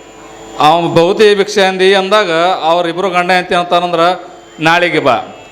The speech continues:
ಮತ್ತು ಅವ್ನು ಮರು, ಮತ್ತೆ ನಾಳೆಗೆ ಬರ್ತಾನೆ, ಮತ್ತೆ ಅವಾಗ ಬಂದು ಕೇಳ್ತಾನೆ, ಅವಾಗ ಮತ್ತೆ "ನಾಳೆಗೆ ಬಾ, ನಾಳೆಗೆ ಬಾ" ಅನ್ಕೋತ ಅವ್ರು ಒಂದು ಎರಡು, ಒಂದು ಮೂರ್ನಾಲ್ಕು ತಿಂಗಳು ಹಂಗೆ ಆತತಿ. ಅವಾಗ ಭಿಕ್ಷುಕ ಏನು ಮಾಡ್ತಂದ್ರೆ,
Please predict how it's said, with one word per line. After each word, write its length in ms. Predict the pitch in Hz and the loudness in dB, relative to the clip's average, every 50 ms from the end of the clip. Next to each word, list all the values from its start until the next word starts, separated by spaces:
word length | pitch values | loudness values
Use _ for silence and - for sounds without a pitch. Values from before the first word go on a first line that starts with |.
| - 185 | -4 0
ಮತ್ತು 280 | 185 214 214 - - | 0 0 0 2 0
ಅವ್ನು 160 | 233 233 226 214 | 0 0 0 0
ಮರು, 200 | 208 208 208 202 | 0 0 0 0
ಮತ್ತೆ 360 | 208 214 226 220 - 247 233 | -2 -2 -2 -2 -4 -4 0
ನಾಳೆಗೆ 320 | 220 208 202 208 202 202 | 0 0 0 0 -2 -2
ಬರ್ತಾನೆ, 520 | 185 190 175 185 175 151 135 117 127 139 151 | -4 -6 -4 -4 -4 -4 -4 -6 -6 -2 -2
ಮತ್ತೆ 260 | 170 196 190 - 208 | -2 0 0 2 2
ಅವಾಗ 200 | 196 196 202 185 | 2 2 2 0
ಬಂದು 240 | 185 185 185 190 170 | 0 -2 -2 -4 -4
ಕೇಳ್ತಾನೆ, 340 | 175 170 165 170 165 156 | -4 -4 -2 -2 0 0
ಅವಾಗ 140 | 160 175 170 | 0 0 0
ಮತ್ತೆ 260 | 175 185 185 185 214 | 0 -2 -4 -4 -4
"ನಾಳೆಗೆ 300 | 190 180 175 170 170 165 | -4 -2 0 0 0 0
ಬಾ, 180 | 165 165 165 165 | -2 -2 -2 -2
ನಾಳೆಗೆ 340 | 165 160 156 160 165 170 175 | 0 0 0 0 0 0 0
ಬಾ" 80 | 175 | 0
ಅನ್ಕೋತ 380 | 170 165 156 170 208 208 208 180 156 156 165 175 180 175 - - - - - - - - - - - - - | -2 -2 -2 -4 -4 -2 0 2 2 4 4 2 0 -2 -8 -16 -20 -20 -20 -20 -20 -20 -20 -20 -8 -2 0
ಅವ್ರು 240 | 165 175 196 190 190 | 2 2 2 2 0
ಒಂದು 260 | 196 196 190 190 180 | 0 0 2 4 4
ಎರಡು, 360 | 170 165 170 170 170 175 170 | 4 2 0 -2 -6 -10 -10
ಒಂದು 120 | 175 190 | -8 -6
ಮೂರ್ನಾಲ್ಕು 420 | 180 170 175 185 202 214 208 208 - | -2 0 0 2 2 2 0 0 -2
ತಿಂಗಳು 180 | 240 240 214 | -2 -2 -2
ಹಂಗೆ 200 | 202 208 214 208 | -2 -2 0 0
ಆತತಿ. 520 | 202 185 170 175 - - 117 107 - - - - - - - | 0 0 -2 -4 -6 -8 -8 -8 -10 -14 -20 -20 -16 -6 -2
ಅವಾಗ 320 | 147 160 196 220 196 175 147 | 0 2 2 2 0 -2 -2
ಭಿಕ್ಷುಕ 400 | 165 170 170 - 214 214 214 214 | -2 -2 0 0 0 0 2 2
ಏನು 140 | 202 202 | 0 2
ಮಾಡ್ತಂದ್ರೆ, 640 | 202 202 196 196 - 214 214 208 185 175 180 190 185 | 2 0 0 -2 -2 -4 -2 0 0 0 0 0 -4